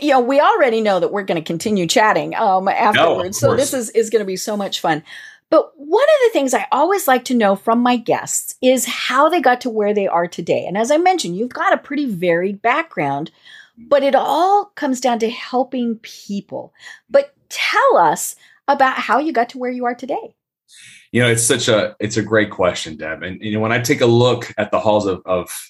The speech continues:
Speaker 2: history, particularly my history and what
Speaker 1: Mm-hmm.
Speaker 2: led up to this point, uh, it's amazing how things happen in life and,
Speaker 1: Mm-hmm.
Speaker 2: and they're interconnected in ways that you can never <laughs> imagine, right? But there's that constant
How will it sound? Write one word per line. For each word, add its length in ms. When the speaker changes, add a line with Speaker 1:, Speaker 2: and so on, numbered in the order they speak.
Speaker 2:
history, 400
particularly 500
my 220
history 480
and 140
what 180
Speaker 1:
Mm-hmm. 220
Speaker 2:
led 240
up 240
to 100
this 300
point, 480
uh, 160
it's 160
amazing 480
how 180
things 320
happen 340
in 120
life 280
and, 180
Speaker 1:
Mm-hmm. 80
Speaker 2:
and 160
they're 160
interconnected 720
in 120
ways 240
that 100
you 200
can 280
never 320
<laughs> 80
imagine, 480
right? 320
But 220
there's 200
that 220
constant 720